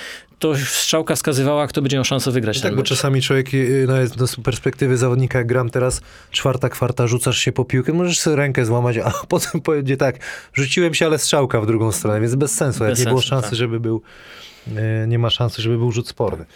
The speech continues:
Speaker 2: Py-, zapytam się ciebie o N B A. Myślałeś kiedyś o N B A? No bo
Speaker 1: Nie ukrywam, że, mm,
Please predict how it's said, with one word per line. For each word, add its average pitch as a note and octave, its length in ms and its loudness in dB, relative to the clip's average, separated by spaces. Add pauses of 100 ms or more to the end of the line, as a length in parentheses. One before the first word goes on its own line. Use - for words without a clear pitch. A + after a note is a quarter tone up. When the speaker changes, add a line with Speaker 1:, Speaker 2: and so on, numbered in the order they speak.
(520)
Speaker 2:
Py-, C#3 120 0
zapytam D3 400 0
się B2+ 120 0
ciebie C3 320 2
o C3+ 80 4
N C3 160 4
B C3+ 80 2
A. F#2 320 0
Myślałeś C3 400 2
kiedyś F3 240 0
o E3+ 40 4
N E3 140 0
B E3+ 60 2
A? F3+ 60 2 (420)
No A2+ 120 2
bo B2+ 240 0 (920)
Speaker 1:
Nie D3 280 2
ukrywam, G3+ 400 0
że, E3+ 140 0
mm, D3+ 840 -2